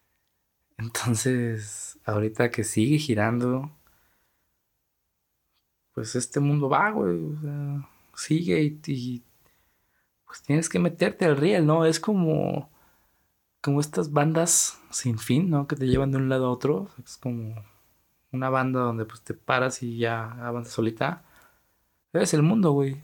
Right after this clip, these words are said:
Entonces, tú decides si te trepas o no te trepas. Tienes que seguir con eso. Y,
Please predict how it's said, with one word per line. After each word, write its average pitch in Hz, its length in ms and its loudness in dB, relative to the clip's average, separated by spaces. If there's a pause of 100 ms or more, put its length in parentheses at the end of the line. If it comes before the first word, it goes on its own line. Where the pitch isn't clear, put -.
(380)
Entonces, 147 440 -4
tú 165 120 2
decides 170 380 4
si 160 100 4
te 139 140 0
trepas 156 320 2
o 143 40 4
no 143 80 2
te 143 80 2
trepas. 143 520 -2 (1160)
Tienes 139 220 -4
que 147 100 -6
seguir 143 280 0
con 135 180 0
eso. 143 400 -2 (1800)
Y, 123 720 -4